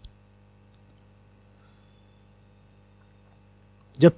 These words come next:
तक मन ऐसा नहीं है कि वो बार-बार पूछे कि रियलिटी क्या है,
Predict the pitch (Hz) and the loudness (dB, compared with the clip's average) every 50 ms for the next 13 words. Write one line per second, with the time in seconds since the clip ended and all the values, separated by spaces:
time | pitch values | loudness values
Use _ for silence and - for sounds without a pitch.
0 | - - 262 240 - 202 202 208 220 254 269 269 240 240 233 220 180 220 226 214 | 12 12 12 12 12 12 12 12 12 12 12 12 12 12 12 12 12 12 12 12
1 | 202 202 202 202 196 208 208 196 - 214 214 226 214 170 180 175 180 180 185 196 | 12 12 12 12 12 12 12 12 12 12 12 12 12 12 12 12 12 12 12 12
2 | 214 220 180 - - 190 180 - - 208 220 208 - 240 226 190 - - - - | 12 12 12 12 12 12 12 12 12 12 12 12 12 12 12 12 12 8 -2 6
3 | - 147 135 156 165 185 190 220 240 269 - - - 320 302 247 - 262 247 226 | 12 12 12 12 12 12 12 12 12 12 12 12 12 12 12 12 12 12 12 12
4 | 202 160 135 131 101 - - | 12 12 12 12 12 12 10